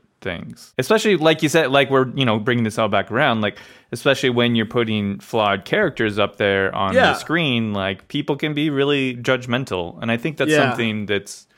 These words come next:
Speaker 1: if you're kind of more, uh, human-centered filmmakers, like both you and I are, which is, is kinda weird to say. You'd think all stories would be human-centered, but that, but I feel like our work,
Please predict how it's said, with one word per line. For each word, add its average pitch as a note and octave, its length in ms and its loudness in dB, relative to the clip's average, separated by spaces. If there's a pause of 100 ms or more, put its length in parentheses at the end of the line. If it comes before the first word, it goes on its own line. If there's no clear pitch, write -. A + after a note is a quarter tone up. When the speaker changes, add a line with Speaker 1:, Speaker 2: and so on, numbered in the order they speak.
(140)
Speaker 1:
if C3+ 260 0
you're C3 400 2 (300)
kind D3+ 180 0
of C3 160 0
more, B2 400 2
uh, A2+ 140 0
human-centered G#2 1300 -2 (640)
filmmakers, A2+ 680 0
like G#2+ 280 -2
both G#2 280 -6 (220)
you G2 400 -6
and F#2+ 320 -8
I F#2 360 -4
are, F#2 240 -6
which G#2 180 -8
is, G#2+ 100 -14 (200)
is C#3 160 -10
kinda D#3 180 0
weird A#2 220 2
to G#2+ 60 -6
say. G#2+ 240 0
You'd A2 120 -6
think G#2+ 160 -4
all G2+ 220 2
stories F#2+ 440 -4
would F#2+ 120 -10
be F#2+ 100 -12
human-centered, G2 560 -8
but A2 120 -4
that, A2+ 200 -2
but A#2 160 0
I A#2+ 80 2
feel C3+ 160 -2
like B2 160 2 (300)
our C3+ 180 4
work, A#2+ 460 0